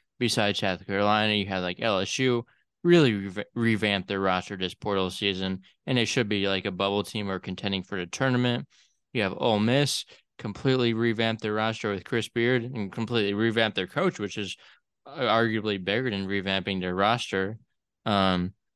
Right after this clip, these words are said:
you've got, and we have Florida, who struggled at times last year. They will be very good, as we talked about earlier. So, yeah, like, you talked about Vanderbilt, like, they might be the second worst team in the league, and they're not even bad. Like,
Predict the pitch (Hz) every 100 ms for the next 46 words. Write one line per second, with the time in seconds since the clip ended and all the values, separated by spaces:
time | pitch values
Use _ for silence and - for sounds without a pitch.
0 | _ _ _ _ 113 104 107 - 117 110
1 | 95 - - 120 127 123 113 104 - 123
2 | 120 117 113 113 - 113 117 117 113 107
3 | - 131 127 131 113 104 110 110 101 98
4 | 127 117 95 95 90 95 92 95 92 95
5 | 92 98 104 101 101 104 117 127 _ _
6 | _ _ _ _ _ _ - 151 143 147
7 | 175 101 95 95 - _ _ _ _ _
8 | _ _ _ _ - 120 135 127 120 110
9 | 107 135 110 95 95 101 - 123 143 135
10 | 117 110 101 123 113 113 113 110 - 123
11 | 107 98 135 117 104 156 170 147 123 110
12 | 92 139 139 98 92